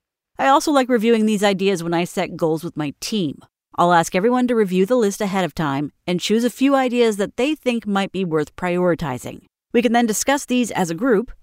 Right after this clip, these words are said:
and usually we'll add a few of them to our plate for the quarter or year ahead. That way, we can systematically work through these ideas without getting overwhelmed in the middle of a planning period.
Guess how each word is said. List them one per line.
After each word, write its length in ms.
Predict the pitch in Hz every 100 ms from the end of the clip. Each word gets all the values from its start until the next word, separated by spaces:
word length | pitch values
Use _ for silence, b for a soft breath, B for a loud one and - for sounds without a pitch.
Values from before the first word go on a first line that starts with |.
| -
and 260 | 170 156 -
usually 540 | 202 190 160 147 262 -
we'll 300 | 185 185 -
add 180 | 175 180
a 40 |
few 200 | - 208
of 100 | 175
them 160 | 170 165
to 100 | 160
our 140 | 147
plate 340 | - 180 165 170
for 240 | - 156
the 120 | 151
quarter 600 | - 180 165 151 151 156 -
or 240 | 160 143
year 280 | 151 147 156
ahead. 460 | 156 175 147 - - _ _
That 180 | 180 175
way, 300 | 185 180 226 - -
we 120 | 196
can 240 | - 151
systematically 760 | - 302 - 285 294 285 254 208
work 260 | 180 220
through 260 | - 311 339
these 220 | 247 160
ideas 540 | 147 139 139 135 135 -
without 260 | - 190 170
getting 240 | 196 180
overwhelmed 680 | - 151 147 139 185 185 180
in 140 | - 160
the 80 |
middle 300 | 156 175 180
of 60 | 160
a 80 | 151
planning 360 | - 196 180
period. 480 | 151 131 110 120 -